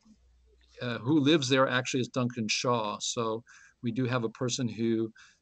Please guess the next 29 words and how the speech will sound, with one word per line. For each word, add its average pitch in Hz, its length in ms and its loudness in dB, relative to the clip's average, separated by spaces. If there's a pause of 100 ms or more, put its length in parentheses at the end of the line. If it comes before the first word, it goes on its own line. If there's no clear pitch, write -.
(100)
is 120 120 -6
sort 120 160 -4
of 110 120 -10
local, 117 420 -2
and 117 80 -2
he'll 113 160 -6
have 110 180 -6
something 110 360 -10
at 107 120 -8
his 104 140 -12
house, 107 420 -10
actually. 104 500 -14 (720)
I 127 80 -6
think 165 180 -2
you're 170 100 -4
gonna 147 160 2
have 139 200 -2
to 131 80 -6
do 127 140 -2
the 113 100 -4
slides 127 400 0
unless 123 340 -2
you 117 100 -8
can 110 180 -8
give 117 280 -4
me 117 180 -2
control 120 720 -2
or 113 100 -12
something, 117 540 -6